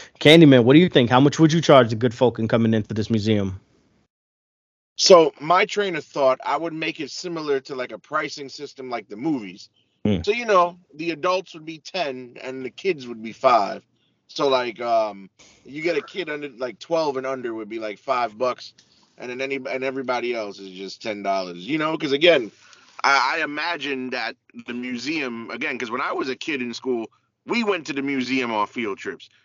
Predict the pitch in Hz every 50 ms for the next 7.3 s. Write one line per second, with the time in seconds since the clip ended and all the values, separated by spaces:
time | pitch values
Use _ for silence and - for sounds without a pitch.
0 | _ - - 147 151 156 185 202 - 190 160 151 - 135 160 180 - 202 180 147
1 | 131 143 185 220 233 208 196 160 135 123 123 113 _ _ _ _ _ _ _ _
2 | _ _ - 131 135 139 131 127 123 120 - _ _ _ _ _ _ _ _ _
3 | - 127 135 147 135 127 120 117 110 104 110 113 120 151 165 - 147 139 139 147
4 | 143 139 143 - - - 143 139 - - 208 208 - 190 202 175 170 160 151 139
5 | 143 170 165 - - - 135 135 139 151 160 143 131 147 160 151 143 127 117 127
6 | 131 123 120 120 139 143 139 127 151 143 127 123 120 117 110 104 95 98 123 139
7 | 139 123 117 107 -